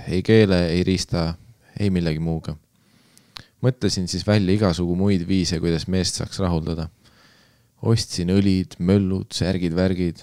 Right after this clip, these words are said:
rahuldasin teda suhuvõtuga, lingamassaažiga, ise midagi vastu saamata.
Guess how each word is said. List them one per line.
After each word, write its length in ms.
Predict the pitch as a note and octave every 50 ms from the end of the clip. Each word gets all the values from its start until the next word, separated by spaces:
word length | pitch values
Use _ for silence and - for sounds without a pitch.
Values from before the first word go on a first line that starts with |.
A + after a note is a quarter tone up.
| - - -
rahuldasin 500 | G2 G#2 G#2+ G#2 F#2+ F#2+ F2+ - - F#2
teda 220 | - E2 E2 E2+ D#2+
suhuvõtuga, 920 | - - F#2+ F#2 F#2+ F#2 F2 F2 F2 E2+ - - - E2 E2 D#2+ - E2
lingamassaažiga, 1040 | D#2+ F2 F2+ F#2+ F2+ F2 E2 E2+ E2+ E2 - - F2+ F#2 F2 E2+ F2+ E2+ D#2+ E2+ E2 - - - - - - - _ -
ise 220 | B2 A#2+ C3 A2+
midagi 300 | A#2 A#2 A#2 A2 G2+ G2+
vastu 300 | A2 G#2+ - - - -
saamata. 520 | - F2+ F2 E2+ E2 E2 - - E2+ E2